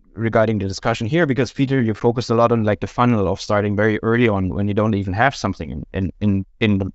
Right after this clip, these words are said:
in the marketplace, when you just have a new idea. And what we often do is, um,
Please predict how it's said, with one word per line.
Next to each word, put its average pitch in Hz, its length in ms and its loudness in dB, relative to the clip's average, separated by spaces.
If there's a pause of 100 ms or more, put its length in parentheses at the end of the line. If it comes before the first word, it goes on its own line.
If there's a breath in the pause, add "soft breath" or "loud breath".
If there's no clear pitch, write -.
in 110 120 2
the 104 80 4
marketplace, - 600 -2
when 101 120 -12
you 98 60 -8 (340)
just - 160 -6
have 127 100 2
a 131 40 2
new 123 180 2
idea. 110 360 2
And 98 160 0
what 107 200 -2
we 117 160 0
often 139 260 0
do 120 200 2
is, - 340 -6 (480)
um, 101 420 0